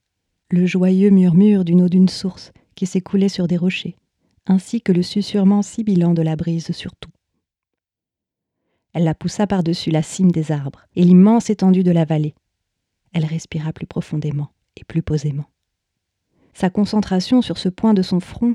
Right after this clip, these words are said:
se fit plus intense, et dans l'œil de son esprit, elle vit l'espace qu'elle avait parcouru du regard.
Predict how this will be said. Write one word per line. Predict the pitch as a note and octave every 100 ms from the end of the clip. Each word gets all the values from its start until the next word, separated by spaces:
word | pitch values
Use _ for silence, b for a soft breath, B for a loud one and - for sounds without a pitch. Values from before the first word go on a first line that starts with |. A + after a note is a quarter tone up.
| -
se | -
fit | G#3+ -
plus | - A#3
intense, | A3 G#3+ A3 F#3 G2+ - - -
et | F3
dans | F3+ F3
l'œil | G3 A3
de | F#3
son | - F#3
esprit, | E3 - - G#3+ - _ _ -
elle | E3+ E3
vit | F#3
l'espace | F#3+ E3+ - F#3+ F#3+
qu'elle | F#3
avait | E3+ E3
parcouru | F3+ F3+ - F#3+
du | F3
regard. | E3 D#3 D#3 C#3 -